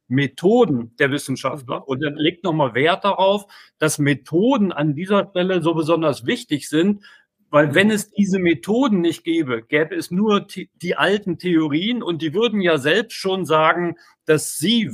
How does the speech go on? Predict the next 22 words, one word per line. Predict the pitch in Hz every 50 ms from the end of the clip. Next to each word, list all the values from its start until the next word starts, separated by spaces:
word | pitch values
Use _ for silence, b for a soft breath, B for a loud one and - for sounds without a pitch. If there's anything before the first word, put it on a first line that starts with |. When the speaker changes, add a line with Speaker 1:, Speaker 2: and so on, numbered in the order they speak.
| 107
Speaker 1:
wahr | 127 156 143 139 147 160 165
sind, | 147 185 214 220 202
wenn | 156 160 165 147
sie | 160 170
mal | 156 156 156
restabilisiert | 147 160 170 165 - - 180 160 147 156 156 151 143 131 165 185 202 202
worden | 180 185 185 190 196 202 202
sind. | 196 214 240 254 269 262 _ B B B B B
Und | - 143 131
deshalb | 170 175 175 180 180 135
Speaker 2:
Mhm. | 160
Speaker 1:
könnten | 175 185 202 214 202 - 180 185 190 -
niemals | 220 214 208 196 196 196 202 202 - -
neue | 185 175 180 190 196 190 185 180
Theorien | - - 180 180 175 175 165 165 175 175 165 143
reinkommen. | 143 170 185 190 185 - - 123 107 107 - _ _
Also | - 147 139 185
nur | 180 180 185 196 214 240 254 254 233 -
durch | - 196 202 208 202 - - _ _ _ _ _ _ _ _ _ _ _ _
Methoden | - 160 160 180 175 - - 185 202 214 233 226 233 233 233 233 233 -
kommt | _ - 180 190 202 208 202 - _ _ -
dieses | 190 175 160 185 170 - -